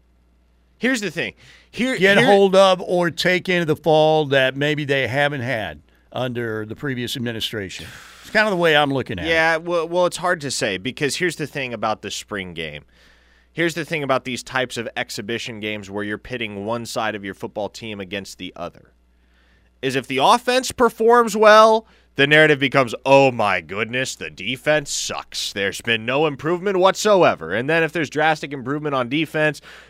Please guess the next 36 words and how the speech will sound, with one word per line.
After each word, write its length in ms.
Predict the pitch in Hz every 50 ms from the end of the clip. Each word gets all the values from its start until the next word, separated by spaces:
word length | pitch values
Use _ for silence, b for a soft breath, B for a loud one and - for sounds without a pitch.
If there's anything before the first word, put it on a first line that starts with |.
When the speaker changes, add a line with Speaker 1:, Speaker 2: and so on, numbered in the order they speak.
| 110 B
Speaker 1:
and 160 | - 123 117
Brent 200 | 131 139 147 143
Venables' 260 | 143 143 135 135 123
defense 320 | 123 147 123 147 147 127
comes 340 | - - 139 135 135 139 123
out 260 | 135 135 131 135 123 b b b b b b
and 200 | 120 117 107 95
shuts 540 | - - - - - 123 135 143 - -
it 140 | 147 135 120
down 320 | 123 127 131 143 151 156 156
in 80 | 156
the 80 | 160 147
spring 360 | - - - 165 165 165 165
game, 420 | 160 170 165 170 175 175 175 165 160 B B B B B
it's, 320 | - 95 104 104 - - - _
"Oh 220 | - 120 127 135 135
my 240 | 120 110 92 85 85
goodness, 560 | 80 76 101 110 104 95 87 78 71 - -
Dylan 380 | - - 127 147 151 135 117 110
Gabriel 480 | 107 123 135 143 120 127 127 120 110
is 80 | 107 95
atrocious. 760 | 95 85 - - - 139 151 170 165 - - 165 156 139 -
This 220 | - 107 - -
offense 400 | 131 131 131 131 - 135 120 -
not, 260 | - 131 123 123 - _ -
isn't 260 | 147 170 165 139 147 143
gonna 100 | 143 139
be 120 | 139 143
able 120 | 143 131 127
to 60 | 123
move 320 | 110 117 135 151 151 131
the 100 | 123 120
ball. 520 | 107 95 131 147 156 151 151 151 151 139 B B B B B B B B B B B B
We're 180 | 113 131 147 135
doomed 640 | 107 95 139 147 156 160 160 156 156 151 139 127
for 460 | 117 - - 147 131 127 127 123 120